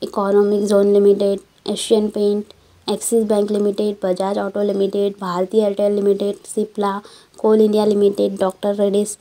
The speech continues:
लेबोरेटरीज लिमिटेड, एचडीएफसी बैंक लिमिटेड, हीरो मोटर कॉर्प लिमिटेड, हिंदुस्तान यूनिलीवर लिमिटेड, हाउसिंग डेवलपमेंट फाइनेंस कॉरपोरेशन लिमिटेड,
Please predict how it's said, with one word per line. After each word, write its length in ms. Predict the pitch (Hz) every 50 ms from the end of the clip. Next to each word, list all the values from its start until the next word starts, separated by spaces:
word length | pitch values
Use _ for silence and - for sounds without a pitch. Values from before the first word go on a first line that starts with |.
| - _ _ _ _ _ 220
लेबोरेटरीज 560 | 208 196 208 202 202 202 196 - 104 - - 220
लिमिटेड, 460 | 214 208 202 196 202 208 208 - - -
एचडीएफसी 480 | 208 202 196 202 208 208 202 202 - 220
बैंक 260 | 208 208 196 196 196
लिमिटेड, 420 | 202 202 202 202 202 214 208 202 -
हीरो 300 | 208 202 202 208 208 208
मोटर 280 | 208 202 196 208 202
कॉर्प 320 | 214 - 208 196 202 196 - _ - _ - - - - _ _ _ _ _ _ _
लिमिटेड, 460 | - 226 214 214 202 208 220 214 202 208 - -
हिंदुस्तान 500 | 214 208 208 202 - - 202 202 202 - - -
यूनिलीवर 480 | 220 214 208 208 202 208 208 214 208 208
लिमिटेड, 460 | 208 208 208 202 202 208 208 208 208 - _ _ _ _ _ -
हाउसिंग 400 | 202 190 190 190 - 214 214 202
डेवलपमेंट 540 | 202 202 202 196 - 208 208 214 208 214
फाइनेंस 420 | 214 214 202 202 202 202 208 208 -
कॉरपोरेशन 640 | - _ - 196 202 202 - 214 214 214 - 220 214
लिमिटेड, 460 | 208 208 208 208 202 208 214 214